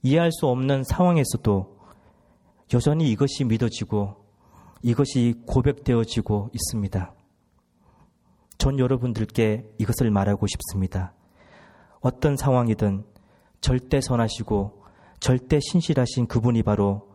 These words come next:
여러분과 제가 믿고 있는 그 하나님이십니다. 제 간증은 이곳으로 마쳤습니다. 모르겠습니다.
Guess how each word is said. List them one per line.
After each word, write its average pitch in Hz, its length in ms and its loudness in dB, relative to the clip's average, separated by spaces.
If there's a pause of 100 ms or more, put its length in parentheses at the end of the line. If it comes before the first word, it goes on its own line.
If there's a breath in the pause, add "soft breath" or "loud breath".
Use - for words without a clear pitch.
(480 soft breath)
여러분과 107 720 0 (120)
제가 107 360 -2
믿고 107 360 0
있는 98 340 0 (420 loud breath)
그 113 200 -2
하나님이십니다. 101 1000 -4 (2250 loud breath)
제 135 160 2
간증은 120 420 0
이곳으로 107 380 -2
마쳤습니다. 90 760 -6 (1080 loud breath)
모르겠습니다. 113 760 -2